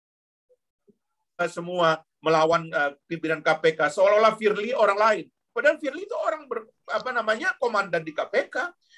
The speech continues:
Jangan lupa, Firly itu adalah deputi penindakan di K P K sebelumnya. Tiba-tiba jadi orang yang diragukan. Dan inilah yang menurut saya, terus terang, ini watak kita. Ini harus kita berhadapan dengan watak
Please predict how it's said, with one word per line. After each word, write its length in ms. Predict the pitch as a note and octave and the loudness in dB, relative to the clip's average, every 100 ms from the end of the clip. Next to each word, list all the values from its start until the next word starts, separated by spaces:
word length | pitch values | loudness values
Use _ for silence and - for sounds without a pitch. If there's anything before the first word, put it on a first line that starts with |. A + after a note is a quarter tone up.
| - | -4
Jangan 160 | F#3+ B3 | 0 0
lupa, 400 | E4+ C4+ F#3+ F3 _ _ | 0 0 -2 -4 _ _
Firly 480 | B3 A#3 A#3 A#3+ G#3+ | 0 2 0 -6 -2
itu 160 | - | 2
adalah 320 | D#4+ G3+ A3 A#3+ | 4 6 6 4
deputi 560 | F3 - A3+ A3 E4 | 2 -2 -4 -2 0
penindakan 800 | - A#3 B3 E3+ E3 E3 D4 - | 0 0 0 2 4 2 2 0
di 80 | A#3 | 0
K 160 | A#3 A#3 | -2 2
P 160 | A#3+ | 2
K 160 | A#3 B3 | 2 0
sebelumnya. 480 | A3 F4 G4 - - _ _ _ - | -2 -6 -8 -10 -10 _ _ _ -6
Tiba-tiba 480 | F4+ E4 F4+ E4+ | 0 0 4 4
jadi 240 | - B3+ D4 | 6 4 4
orang 240 | C#4 C#4+ | 2 2
yang 160 | D4 C4+ | 0 0
diragukan. 960 | A#3+ B3 - C#4 C#4+ - G#3+ G3 E3+ - _ _ - | 0 -2 -2 -8 -8 -8 -6 -6 -8 -12 _ _ 0
Dan 120 | A3 | 0
inilah 240 | C4 D4 A#3+ | 4 6 6
yang 240 | G#3 F#3+ | 6 2
menurut 320 | G#3 G3 F#3 | 0 0 0
saya, 400 | F#3 D#3 D#3 F#3+ G3 | 0 2 4 2 2
terus 320 | F#3 F#3 F3+ | -4 -4 -4
terang, 320 | G3 F#3 F3 | 2 4 4
ini 400 | E3 E3 F3 E3+ _ - | -2 -6 -6 -6 _ 2
watak 400 | F#3 F#3 G3+ - | 2 4 -2 -2
kita. 320 | G#3+ F#3 B2 | -6 -4 -4
Ini 160 | C#3 F#3+ | -6 -4
harus 240 | E3+ E3 | -2 -4
kita 160 | - E3+ | -2 -2
berhadapan 560 | C#3+ C#3 D3+ D#3 D#3+ | 0 0 0 0 -2
dengan 240 | D#3+ C#3 C#3 C#3+ | -2 -4 -4 -2
watak 400 | C#3+ - C#3+ | -2 -2 -6